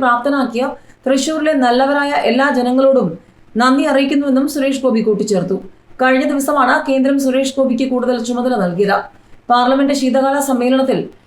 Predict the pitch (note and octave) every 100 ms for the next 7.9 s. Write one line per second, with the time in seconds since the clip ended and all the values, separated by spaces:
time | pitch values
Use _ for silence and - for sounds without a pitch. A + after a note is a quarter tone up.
0 | _ B3 C#4 C#4 E4 C#4 C4 C#4 C#4+ C#4
1 | C4 A#3+ C4+ C#4+ D#4+ D4+ C#4 C4+ B3 A#3+
2 | A#3+ C#4 C4+ A#3+ C4+ B3+ D4 C4+ C4 G#3+
3 | F3 F3 G#3+ - - - - - A#3 D4
4 | E4 F#4 G4+ F4 D#4+ D#4+ D4+ D4+ C#4+ C4+
5 | A#3 A3+ D4 D4+ C#4 C4 C4+ C4+ B3 A#3
6 | B3+ B3+ C#4 C#4+ C4 C4 B3 B3 B3+ C4
7 | A#3+ G#3+ A#3 C4 C4 B3 A3+ C4 C4